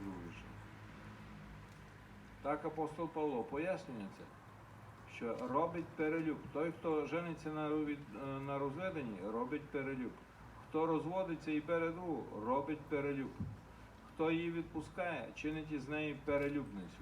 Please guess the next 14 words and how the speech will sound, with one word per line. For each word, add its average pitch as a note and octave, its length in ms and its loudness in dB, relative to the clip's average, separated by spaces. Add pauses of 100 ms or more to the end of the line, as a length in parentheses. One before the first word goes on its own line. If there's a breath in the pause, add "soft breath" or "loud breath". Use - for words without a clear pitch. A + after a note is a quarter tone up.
(100)
бо G#2+ 60 -2
вона A#2+ 340 0
буде D3 180 0
шукати B2 440 -2
собі A2 420 -8
задоволень B2+ 640 -2 (160)
у A#2 180 -6
другий C#3 220 0
спосіб, A#2+ 440 -6 (160)
який A2+ 240 -6 (100)
є A2 180 -2 (420 loud breath)
незаконний D3+ 680 -2 (120)
перед G#2 240 -2 (120)
Богом. F#2+ 260 0